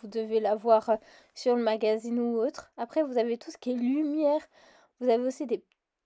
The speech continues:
décorations. Les casse-noisettes, ils étaient déjà à quatre quatre-vingt-quinze il n'y a pas un petit moment. J'en avais déjà pris deux. Euh, ça devait être début novembre. Là, vous avez des guirlandes.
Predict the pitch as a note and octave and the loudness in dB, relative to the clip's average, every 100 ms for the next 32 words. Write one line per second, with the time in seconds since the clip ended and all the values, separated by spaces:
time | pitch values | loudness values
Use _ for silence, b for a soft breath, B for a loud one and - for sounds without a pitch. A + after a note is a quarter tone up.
0 | - C#4 D#4 D#4+ D#4 D4 - D4+ D4+ A3+ | -6 -4 0 2 2 0 -4 -4 -4 -6
1 | - C4+ C4 C4+ C4 C4+ C#4 A#3+ G#3 G#3 | -6 -8 -2 -2 0 -2 -4 -6 -8 -6
2 | A3 B3 C4+ C4 C4 C4 C#4 C4+ - C#4 | -4 -2 -2 -4 -6 -8 -8 -10 -6 -4
3 | C4 C4+ C#4 F#3 F#3 C4 B3+ A#3 - F4 | -2 -4 -4 -6 -6 -6 -4 -6 -4 -2
4 | C#4 C4+ D#4 B3+ A3+ G#3+ A#3 A#3+ A#3 - | 0 0 0 -2 -2 -2 -2 0 0 -2
5 | A3+ - C4 G4 b b b b b A3+ | -14 -6 -4 -4 b b b b b -2
6 | A3+ B3 B3 B3 B3+ G#3+ E4 E4 F4 C#4 | -2 -2 -4 -2 -2 -2 -4 -2 -4 -4
7 | A#3 B3+ B3+ A3+ A3+ A3+ G#3 A3 G#3 G3 | -2 -2 -2 -4 -4 -4 -4 -4 -6 -10
8 | - B3+ A#3+ B3+ | -6 -4 -2 -2